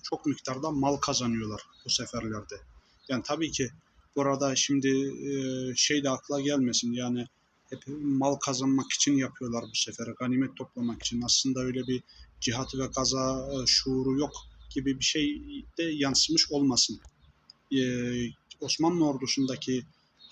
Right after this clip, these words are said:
hakim görüş, e, gaza ve cihat şuurudur. Yani yapılan seferlerde, e, Hristiyanlar üzerine, kafirler üzerine yapılan seferlerde, e,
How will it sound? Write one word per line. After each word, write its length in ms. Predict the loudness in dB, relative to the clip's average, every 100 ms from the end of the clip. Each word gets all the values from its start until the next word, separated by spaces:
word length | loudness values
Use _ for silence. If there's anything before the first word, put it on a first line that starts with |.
| -2
hakim 420 | 0 0 0 0
görüş, 420 | 2 2 0 -2 _ _ -20 _ -6
e, 120 | -4 -2 0
gaza 380 | 2 2 2
ve 120 | 0 -2
cihat 280 | -2 -4 -2
şuurudur. 680 | 0 0 -2 -4 -8 -12 -12 _ -16 -4
Yani 280 | 0 2 2
yapılan 460 | 0 0 0 0 2
seferlerde, 800 | 0 0 -2 -2 -2 -2 -4 -4 _ _ _ _ _ -8
e, 60 |
Hristiyanlar 840 | -4 -4 -4 -2 0 2 2 2 2
üzerine, 320 | 0 -2 -4 -4 -6
kafirler 420 | -6 -2 0 0
üzerine 420 | -2 -4 -2 -4
yapılan 320 | -4 -4 -2
seferlerde, 800 | 0 -2 -2 -2 0 -2 -4 -6 -8 -20 -20 -14 -4
e, 260 | -2 -2